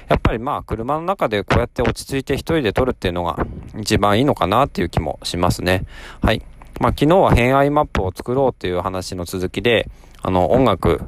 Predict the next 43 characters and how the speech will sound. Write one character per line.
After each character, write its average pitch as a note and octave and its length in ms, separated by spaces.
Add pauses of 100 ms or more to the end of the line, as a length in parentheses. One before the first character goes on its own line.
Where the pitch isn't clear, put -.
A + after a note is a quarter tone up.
(140)
好 - 60
き - 120
な G#2+ 100
も F#2 100
の F#2 80
に F2+ 60
つ F2 100
い E2+ 60
て - 100
話 F2+ 320
を F2 60
し - 60
て - 80
た F2+ 120
ん E2 40
で D#2+ 100
す - 80
け E2+ 80
ど E2 60
も E2+ 120
ね。 A2+ 200 (420)
そ C3 160
う - 20
で F2+ 120
す - 100
ね。 G#2+ 220 (260)
う G#2 60
ん。 F#2+ 160 (440)
ま A#2 120
あ、 A#2 60
ち - 60
ょ F3+ 40
っ - 20
と F#2+ 260
今 C#3+ 100
日 F#2 40
は - 360 (120)
そ A#2 80
ん A#2 60
な A#2+ 100
感 A#2+ 180
じ A#2 120
で、 A2+ 260